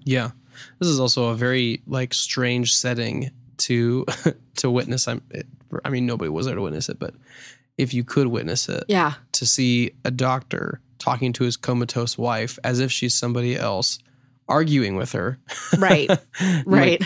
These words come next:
Speaker 1: making a plea for more information. It, it's just, it's not funny, but it's, it
Speaker 2: It's
Speaker 1: has,
Speaker 2: curious.
Speaker 1: it has a very, yes, has a very curious, just kind of the,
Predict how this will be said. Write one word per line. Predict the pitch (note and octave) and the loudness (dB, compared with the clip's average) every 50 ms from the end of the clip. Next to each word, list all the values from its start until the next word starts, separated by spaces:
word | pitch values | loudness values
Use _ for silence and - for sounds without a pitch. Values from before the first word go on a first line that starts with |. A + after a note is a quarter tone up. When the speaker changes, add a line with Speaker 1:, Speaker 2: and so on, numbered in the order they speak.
| C#3 - | -2 0
Speaker 1:
making | - C3+ C#3 C#3 C#3+ C#3 C#3 | 2 2 4 4 4 4 4
a | C3 A#2+ | 2 0
plea | - - C#3+ C#3+ C#3 C3 C3 B2+ B2 B2 B2+ - _ | 0 2 2 4 6 6 6 4 4 2 0 -6 _
for | - - B2+ B2+ B2 A#2+ A#2+ - - _ _ _ _ - | -4 0 0 2 2 2 0 -2 -4 _ _ _ _ -2
more | - B2 C3+ C3 C3 | 0 2 4 4 4
information. | B2+ B2+ B2 - A#2+ B2 B2 B2 A#2+ - - A#2 A#2+ A#2+ A#2+ - - - - - _ - - F3+ - - - - | 2 0 0 0 0 0 0 0 -2 -2 -2 0 -2 -2 -4 -8 -18 -18 -20 -18 _ -12 -12 -12 -12 -14 -8 -6
It, | F#2 G2+ - | -4 -4 -2
it's | - C3+ - - | -2 -2 0 0
just, | C#3+ B2+ - - _ - - - | 0 0 -2 -4 _ -18 -8 -4
it's | - C#3 C3+ C#3+ | -2 0 2 2
not | D3+ D#3+ E3 - - - | 4 4 4 2 0 -4
funny, | - - - - C3+ C3+ B2 C3 C#3 F3 F3+ - - - - _ _ _ - | -12 -8 -4 -2 0 2 2 2 2 2 0 -2 -8 -20 -20 _ _ _ -6
but | - B2 C3+ B2 | -2 0 0 0
it's, | A#2+ A#2 - - - - | 2 0 0 -2 -2 -2
it | - | 0
Speaker 2:
It's | C3+ C3 C3 C3+ B2 | 2 4 4 2 2
Speaker 1:
has, | B2 C3 - | 0 -2 0
Speaker 2:
curious. | - C#4 G#3 E3 C#3+ C3 A#2+ | 2 2 2 2 0 0 0
Speaker 1:
it | - C3+ B2 | 0 2 2
has | B2 C#3+ C#3 C3 C3+ | 4 2 2 2 0
a | |
very, | B2 C3 B2+ C3 B2+ B2+ D3+ | 0 0 0 0 0 -2 -4
yes, | - B2+ B2 B2 C3+ B2+ - | -2 -2 0 0 -2 -4 -4
has | - D3 D3 C#3+ | -2 -2 -2 0
a | |
very | C#3 C#3+ C3+ A#2+ | 0 0 -2 -2
curious, | - - - - B2+ C3 B2+ C3 B2+ B2+ B2+ - - - - _ _ _ _ _ _ _ _ _ _ _ _ _ _ - - - | -4 -6 -6 -2 0 0 0 0 0 0 0 0 -2 -2 -4 _ _ _ _ _ _ _ _ _ _ _ _ _ _ -14 -8 -4
just | C3+ B2+ B2 A#2+ - | -2 -2 -2 -2 -2
kind | - B2+ A#2+ | -2 -2 0
of | A#2+ A#2+ A#2+ - A#2+ | 0 -2 -4 -4 -4
the, | A#2+ A#2+ A#2+ | -4 -4 -4